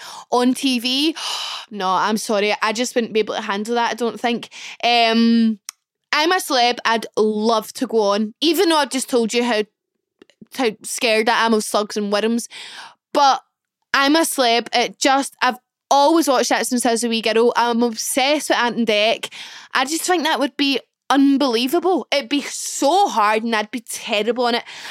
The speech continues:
I'd probably be like Gemma Collins, but I would, I would give it, I'd give it my best, but I think I'd be pretty shite. But I'd love to go on I'm a Celeb. Honestly, like, Ant and Dec, if you're listening, I'm ready when you are.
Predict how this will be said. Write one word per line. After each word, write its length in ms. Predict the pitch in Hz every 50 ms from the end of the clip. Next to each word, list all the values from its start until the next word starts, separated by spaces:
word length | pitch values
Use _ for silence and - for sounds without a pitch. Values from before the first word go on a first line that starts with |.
| -
I'd 180 | - 262 240 -
probably 340 | - 226 254 254 247 311 311
be 180 | 233 277 269
like 140 | 254 233 214
Gemma 280 | - - 214 214 214 214
Collins, 460 | - - 202 202 208 226 247 240 220
but 120 | - 220
I 60 | 220 233
would, 220 | 214 269 262 - -
I 60 | 233
would 200 | 240 311 349 - -
give 180 | 254 233 226
it, 100 | 277 - - -
I'd 180 | 240 240 - _
give 140 | - 349 427
it 160 | 480 453 359 - - _ _ _ -
my 180 | 247 247 247
best, 460 | 220 214 214 233 262 240 - - -
but 240 | - 247 226 - - _ _ _ _ _ _ _ _ - - - _
I 60 | -
think 140 | 294 269 269
I'd 80 | 302 269
be 100 | 269 226
pretty 220 | - - 220 -
shite. 420 | 208 - - 190 208 226 226 - - - - - - - - - - -
But 100 | - 269
I'd 200 | 262 277 233 233
love 260 | 262 269 277 294 -
to 80 | - 339
go 100 | - 311
on 120 | 285 269
I'm 120 | 269 262 262
a 40 | 269
Celeb. 320 | - - 269 262 262 - -
Honestly, 460 | 254 247 247 262 269 254 - 302 294
like, 260 | 269 247 233 - - -
Ant 160 | 247 262 240
and 80 | 247 220
Dec, 240 | 262 247 247 - -
if 100 | 233 -
you're 100 | 254 240
listening, 440 | 240 254 240 - - 277 269 254 240 -
I'm 320 | - 240 240 254 262 262 254
ready 560 | 254 247 240 240 254 269 320 370 320 392 427
when 180 | 415 427 403 392
you 140 | 370 320
are. 380 | 294 277 269 269 262 277 269 -